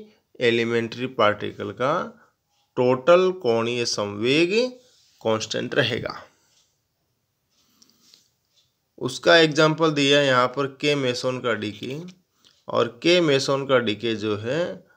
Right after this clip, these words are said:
वो पाई वन प्लस और पाई नॉट या न्यूट्रल पायोन में होता है। इस रिएक्शन से देखें तो रिएक्शन के पहले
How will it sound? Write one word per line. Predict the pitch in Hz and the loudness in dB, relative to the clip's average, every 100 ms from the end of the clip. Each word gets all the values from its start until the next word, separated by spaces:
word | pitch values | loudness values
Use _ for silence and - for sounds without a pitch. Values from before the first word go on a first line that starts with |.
| _ _ | _ _
वो | 107 104 - | -8 -8 -4
पाई | 104 104 | -4 -4
वन | 104 101 - | -8 -10 -8
प्लस | - 139 160 170 - | -4 -2 0 -2 -4
और | - 110 110 - | -4 -2 -4 -6
पाई | 104 101 110 | -4 -4 -4
नॉट | 110 127 156 - - _ _ _ _ _ _ _ _ _ _ _ _ _ _ _ _ _ | -6 -4 -4 -6 -16 _ _ _ _ _ _ _ _ _ _ _ _ _ _ _ _ _
या | 107 104 | -4 -4
न्यूट्रल | 107 107 165 160 | -6 -6 -4 -2
पायोन | 131 101 101 | 2 2 0
में | 95 113 | -6 -10
होता | - 120 - | -10 -14 -14
है। | 95 _ _ _ _ _ _ _ _ _ _ _ _ _ _ _ _ _ _ _ _ - | -20 _ _ _ _ _ _ _ _ _ _ _ _ _ _ _ _ _ _ _ _ -2
इस | 147 151 | 0 4
रिएक्शन | 175 147 143 156 175 170 | 6 8 8 6 4 0
से | 165 156 | 0 0
देखें | 123 117 117 127 156 180 _ - - - | 0 -2 -4 -6 -10 -16 _ -20 -16 -2
तो | 131 117 | 0 2
रिएक्शन | 123 135 - 160 | 2 0 0 -4
के | 156 160 | -2 -2
पहले | 156 - - 127 127 143 165 | -4 -4 2 4 6 4 2